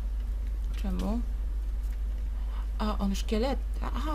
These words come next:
oni się biją. Dobra, dobra, dobra, dobra. Super, super, super. Tego. Dobra, creeper padł.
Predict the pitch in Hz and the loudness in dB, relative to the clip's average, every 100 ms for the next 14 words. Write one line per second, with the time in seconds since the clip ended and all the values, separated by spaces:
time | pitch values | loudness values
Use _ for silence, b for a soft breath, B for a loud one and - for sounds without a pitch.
0 | 233 226 220 208 190 262 180 180 262 208 | 0 0 2 0 0 0 0 2 2 2
1 | 180 240 240 196 190 262 208 190 233 226 | 2 2 2 2 2 2 0 0 0 0
2 | 180 - - - - - - - - - | 0 2 2 2 0 0 0 0 0 0
3 | 254 - 247 - 240 226 226 - 214 196 | 0 0 0 0 0 0 0 0 0 0
4 | 185 - 202 190 202 254 285 - - - | 0 0 -2 0 0 0 -2 -2 0 0
5 | - - - - - - - - - - | 4 6 6 6 4 4 2 0 0 2
6 | - - - - - - - - - - | 2 2 2 4 4 4 2 2 2 4
7 | - - - - - - - - - - | 4 6 6 4 4 2 2 2 2 2
8 | - - - - - - 196 190 196 196 | 2 0 0 0 0 0 0 0 0 2
9 | 214 - 196 190 - 202 214 233 | 0 2 0 2 2 2 2 2